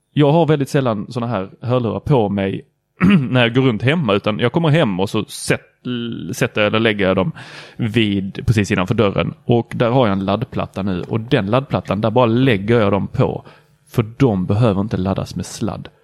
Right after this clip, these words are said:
De har trådlös laddning.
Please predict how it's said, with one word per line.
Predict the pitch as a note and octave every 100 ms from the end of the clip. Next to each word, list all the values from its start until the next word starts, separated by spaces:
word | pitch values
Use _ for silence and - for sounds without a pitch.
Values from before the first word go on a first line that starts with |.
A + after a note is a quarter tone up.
| -
De | - G#2+
har | F#2+
trådlös | A2 - - A2 A#2 A#2+ B2+ B2 G2+ F#2 F#2 F2 - - _ -
laddning. | G#2+ G2 G#2 A2 C#2 C#3